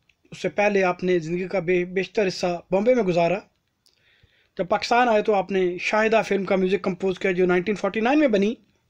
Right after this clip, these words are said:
फिर भीगी पलकें नाइनटीन फ़िफ़्टी टू में रिलीज़ हुई, उसका म्यूज़िक कंपोज किया। ये फिल्म फ्लॉप हो गई,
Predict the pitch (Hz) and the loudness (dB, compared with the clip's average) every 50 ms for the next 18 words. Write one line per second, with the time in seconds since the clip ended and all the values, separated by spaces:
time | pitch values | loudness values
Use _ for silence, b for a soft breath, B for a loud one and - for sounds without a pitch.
0 | _ _ _ b b b b b b b b b b b b b b b b _ | _ _ _ b b b b b b b b b b b b b b b b _
1 | - - 220 208 208 214 226 220 - _ _ _ _ _ _ _ _ _ _ _ | 0 2 2 2 2 -2 -8 -12 -18 _ _ _ _ _ _ _ _ _ _ _
2 | _ _ _ _ _ _ _ _ _ _ _ _ _ - 160 185 214 208 233 247 | _ _ _ _ _ _ _ _ _ _ _ _ _ -6 -2 0 0 2 0 0
3 | - 226 208 - - 220 208 202 202 202 185 214 190 - 214 208 - 214 208 233 | 0 0 -2 0 0 0 0 0 -2 -2 -2 -4 -4 -4 -8 -4 -4 -4 -2 0
4 | 233 220 214 208 196 190 185 185 196 196 170 175 180 180 185 - _ _ - 175 | 0 2 2 2 2 0 0 0 -2 -2 0 -2 -2 -2 -4 -10 _ _ -14 -8
5 | - - 190 190 190 185 185 190 175 - 185 175 170 - - 180 180 185 180 - | -4 -2 -2 -2 -2 -2 -4 -6 -4 -2 -2 -4 -4 -2 -4 -2 -2 -2 0 0
6 | 220 220 190 - - 208 220 233 214 208 185 185 196 220 | 0 -2 -2 -2 0 0 0 2 0 -2 -4 -4 -4 -8